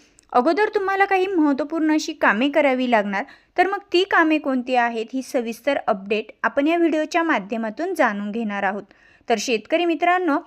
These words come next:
सर्वात महत्त्वाचं म्हणजे शेतकरी बांधवांना या तीनही योजनेचे पैसे हे त्यांच्या बँक खात्यामध्ये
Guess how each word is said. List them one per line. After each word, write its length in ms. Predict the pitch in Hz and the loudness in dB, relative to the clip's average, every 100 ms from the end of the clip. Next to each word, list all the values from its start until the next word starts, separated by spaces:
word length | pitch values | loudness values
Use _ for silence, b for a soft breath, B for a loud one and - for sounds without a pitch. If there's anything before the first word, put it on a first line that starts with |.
| b b _ | b b _
सर्वात 360 | - 381 415 427 | 0 2 2 2
महत्त्वाचं 580 | 370 320 320 359 359 370 | 2 2 4 2 2 -2
म्हणजे 380 | 359 330 269 311 | 0 0 0 0
शेतकरी 440 | 302 254 - 311 | -4 -2 0 2
बांधवांना 600 | 302 254 262 294 269 240 - | 2 0 0 0 0 -2 -2
या 140 | 285 339 339 | 2 2 2
तीनही 420 | 302 277 302 349 | 0 0 0 0
योजनेचे 600 | 349 262 214 240 233 233 262 | 2 0 -2 -6 -6 -4 -4
पैसे 520 | 254 214 220 - 262 294 b b b - | -2 -2 -2 -2 -2 -2 b b b -4
हे 80 | 415 | 0
त्यांच्या 380 | 381 277 285 | 4 4 4
बँक 260 | 370 370 370 | 4 2 0
खात्यामध्ये 560 | 359 359 349 349 339 | -2 0 2 0 0